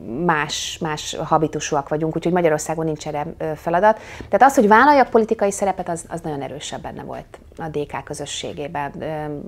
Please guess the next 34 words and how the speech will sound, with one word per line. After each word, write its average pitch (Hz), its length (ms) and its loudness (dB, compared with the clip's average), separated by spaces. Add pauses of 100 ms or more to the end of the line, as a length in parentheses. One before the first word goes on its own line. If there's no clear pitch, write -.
(120)
de 202 200 2
én 254 80 8
mindig 180 200 2
úgy 151 120 0
gondoltam, 135 380 2
hogy 160 100 0
ó, 427 160 4
az 151 160 2
bőven 151 340 2
elég. 113 260 -4
Én 151 80 0
járom 226 300 4
az - 120 -6
országot, 190 640 2
mondom 175 360 0
a - 120 -8
magamét, 180 540 4
próbálom 156 380 4
meggyőzni 147 460 -6
az - 120 -14
embereket, 160 760 0 (400)
hívom 180 340 8
őket, 151 280 2
hogy 147 100 -2
jöjjenek 139 400 -2
a 113 60 -6
D 208 280 4
K-ba, 147 380 0
meghallgatom 165 720 2
őket, 151 320 -4
és - 120 -10
ez 214 100 -8
biztos - 360 -6
elég - 220 -8